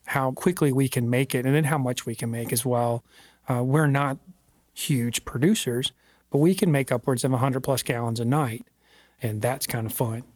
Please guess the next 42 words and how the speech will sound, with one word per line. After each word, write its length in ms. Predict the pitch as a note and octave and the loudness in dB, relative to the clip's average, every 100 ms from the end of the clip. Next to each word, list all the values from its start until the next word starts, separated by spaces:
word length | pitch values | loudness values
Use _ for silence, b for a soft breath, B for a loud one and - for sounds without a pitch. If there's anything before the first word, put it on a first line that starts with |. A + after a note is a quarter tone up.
| _ _ _ _ | _ _ _ _
You 100 | - | -8
know, 220 | A2+ A2+ A#2 - | -6 -6 -8 -2
it 120 | C3+ | 2
is 80 | C#3 | 4
really 140 | D3 | 2
pretty 240 | - B2+ A2 | 2 -2 0
cool. 340 | C#3 A#2 - B B B | -2 -2 -4 B B B
We 100 | D#3+ | 2
don't 240 | D3 A#2+ | 4 2
bottle 420 | A2 A2+ D#3+ C#3+ A#2 | -2 0 2 2 2
those 240 | A#2+ A2+ | 2 2
evenings, 320 | A#2 B2 A#2+ | 0 0 0
I 80 | A#2 | 0
can 140 | A2+ | -2
tell 160 | A#2+ B2+ | 0 0
you 100 | A#2+ | 2
that 200 | A#2 D#3+ | 0 -2
for 100 | - | -2
sure, 380 | A#2 A2 G#2+ B2 b b b b | -2 -2 -4 -6 b b b b
because 200 | A#2 A2 | -2 0
I 100 | A#2+ | 0
can't 240 | - C3 A2 | 0 0 0
stay 180 | - | 0
up 160 | A2 C#3 | 0 0
that 160 | A2 G#2+ | -4 -4
late. 280 | G#2 D3 - _ _ _ - | -4 -6 -8 _ _ _ -2
But 120 | B2 | 2
our 100 | C3 | 2
process 480 | D3 D3 - C#3 - | 2 0 0 0 0
usually 220 | B2 D3 | 0 0
starts 320 | - C3+ B2 | 2 0 2
in 80 | C#3 | 2
the 80 | B2+ | 2
afternoon 480 | B2 - B2+ B2 A#2+ | 0 0 0 2 0
at 100 | B2+ | -4
collecting 460 | - C3 - B2+ | -2 -2 0 0
water. 420 | B2 B2+ B2+ B2+ - b b b _ | 2 2 2 0 -4 b b b _
We've 160 | C#3+ - | -2 2
collected 300 | D#3 C#3+ D3 | 0 0 2
water 260 | B2+ A#2+ | 2 2
all 160 | B2 C3 | 2 2
day, 400 | B2 A#2+ C#3 | 2 2 2